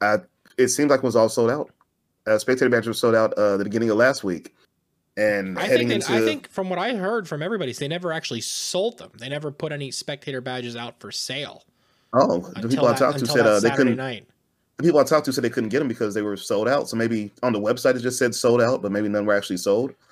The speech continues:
Speaker 2: That's,
Speaker 1: But, um,
Speaker 2: that's what, uh, I've inclined to believe from what I've heard and seen from
Speaker 1: Oh,
Speaker 2: other
Speaker 1: okay.
Speaker 2: creators and, like, people on Twitter and such, that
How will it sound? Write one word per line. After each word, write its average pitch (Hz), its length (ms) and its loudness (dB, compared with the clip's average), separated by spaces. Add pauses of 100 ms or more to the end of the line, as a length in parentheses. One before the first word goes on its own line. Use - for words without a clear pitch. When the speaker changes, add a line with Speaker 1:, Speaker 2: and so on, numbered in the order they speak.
Speaker 2:
That's, 180 120 -6
Speaker 1:
But, 135 100 4
um, 123 240 4
Speaker 2:
that's 180 260 -6
what, 165 120 -4
uh, 147 260 -6
I've 139 460 -10
inclined 131 460 -8
to 120 80 -6
believe 117 340 -10
from 117 200 -14
what 113 80 -12
I've 110 160 -14
heard 117 280 -10
and 107 360 -18
seen 113 300 -14
from 120 140 -8
Speaker 1:
Oh, 123 60 -4
Speaker 2:
other 170 160 -10
Speaker 1:
okay. - 80 -16
Speaker 2:
creators 107 460 -20
and, 104 120 -20
like, 101 320 -20 (100)
people 107 260 -18
on 101 120 -20
Twitter 110 280 -20
and 98 120 -20
such, - 340 -20
that 101 180 -20